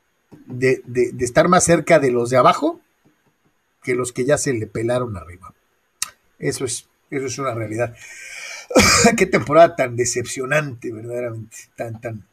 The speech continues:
tan, tan de claroscuros, ¿no? ¿No? De, terrible, terrible, terrible.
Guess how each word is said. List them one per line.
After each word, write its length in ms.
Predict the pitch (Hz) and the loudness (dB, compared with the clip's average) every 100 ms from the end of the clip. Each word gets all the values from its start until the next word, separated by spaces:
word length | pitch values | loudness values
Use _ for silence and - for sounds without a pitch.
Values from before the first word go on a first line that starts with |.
| _ | _
tan, 380 | 117 113 104 90 _ _ _ _ _ _ _ | -10 -10 -12 -18 _ _ _ _ _ _ _
tan 220 | - 135 131 | -4 -2 -2
de 120 | 120 | -2
claroscuros, 760 | 135 127 120 - 151 180 127 | 2 2 2 2 4 6 4
¿no? 160 | 113 180 | -4 -12
¿No? 160 | 190 123 | -14 -16
De, 240 | 127 104 92 _ _ _ _ - | -12 -12 -14 _ _ _ _ -6
terrible, 540 | 127 135 165 147 113 | -4 -2 -2 -2 -6
terrible, 420 | 110 107 131 107 | -12 -10 -8 -10
terrible. 360 | - - - | -14 -18 -18